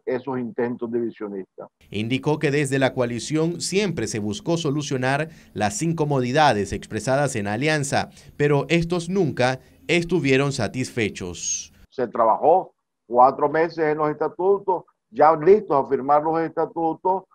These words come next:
Speaker 1: este, eh, un sector de la Alianza Cívica desistió de firmarlo, exigió que se acogieran unas propuestas que se llamaron transitorios, se les resolvió,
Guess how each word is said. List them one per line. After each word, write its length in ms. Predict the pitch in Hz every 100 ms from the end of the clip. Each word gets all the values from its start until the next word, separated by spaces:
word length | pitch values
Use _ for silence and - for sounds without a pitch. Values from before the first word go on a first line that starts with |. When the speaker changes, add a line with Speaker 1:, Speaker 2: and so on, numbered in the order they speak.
| _ -
Speaker 1:
este, 880 | 131 117 _ 151 135 135 143 135 - -
eh, 120 | 127
un 240 | 127 143
sector 540 | 135 165 - 160 160 131
de 80 | 113
la 80 |
Alianza 460 | 110 120 127 131 147
Cívica 580 | - 147 139 147 170 147 _ _ _
desistió 1200 | 117 117 123 135 127 - 117 _ - 156 185 165 120
de 100 | 110
firmarlo, 800 | 120 110 127 127 127 160 175 _ _ -
exigió 800 | 123 - 120 98 127 185 208 - _ _
que 140 | 127 110
se 460 | - 135 143 143 _
acogieran 720 | 107 113 104 101 147 165 127
unas 220 | 135 143 -
propuestas 540 | 143 - 151 - 147
que 120 | 113
se 100 | 110
llamaron 400 | 107 101 113 131
transitorios, 680 | 123 131 147 - 180 190 160 - _ -
se 100 | 151
les 100 | 151
resolvió, 680 | 151 147 151 131 165 202